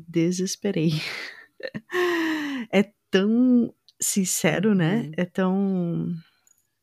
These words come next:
Speaker 1: honesto. Maravilhoso.
Speaker 2: É. E por fim, eu não podia deixar de ler esse, porque eu <laughs> acho que esse é o,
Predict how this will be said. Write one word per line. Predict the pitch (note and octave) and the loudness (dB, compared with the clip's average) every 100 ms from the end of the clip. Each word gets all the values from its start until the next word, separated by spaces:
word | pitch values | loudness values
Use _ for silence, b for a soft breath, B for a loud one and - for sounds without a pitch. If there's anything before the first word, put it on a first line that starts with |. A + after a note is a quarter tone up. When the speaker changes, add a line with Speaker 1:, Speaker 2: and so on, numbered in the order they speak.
| _ _ _ _ _ - | _ _ _ _ _ -4
Speaker 1:
honesto. | F#3 F3+ D#3+ G3+ - - E3+ F3+ - _ _ - | 2 4 4 0 -2 -4 -8 -10 -20 _ _ -8
Maravilhoso. | E3 F3+ F#3+ F3 D#3+ D#3+ E3 E3 _ _ _ _ F3+ | -2 -2 -2 -2 -4 -6 -8 -12 _ _ _ _ -12
Speaker 2:
É. | F3 D#3+ D#3+ D#3+ _ _ _ - _ _ _ _ _ _ _ B B B B B B B - | -10 -10 -12 -16 _ _ _ -20 _ _ _ _ _ _ _ B B B B B B B -8
E | A#3+ | -6
por | B3+ D#4 | 0 0
fim, | D4+ - A#3 B3+ D#4 | -2 -6 0 0 0
eu | C4 | 0
não | G#3 | 0
podia | G3+ F#3 | -2 -2
deixar | F#3+ G#3 G#3 F#3+ | -2 -2 -2 -2
de | F#3 | -2
ler | F3+ E3+ D#3+ F#3+ | -2 -2 -2 -2
esse, | G#3 B3 | -4 -10
porque | A#3+ - | -8 -4
eu | G#3 | -2
<laughs> | - | -2
acho | - - | -6 -8
que | - A3 | -8 -8
esse | D3+ - - | -8 -8 -6
é | G3+ | -2
o, | F#3+ | -2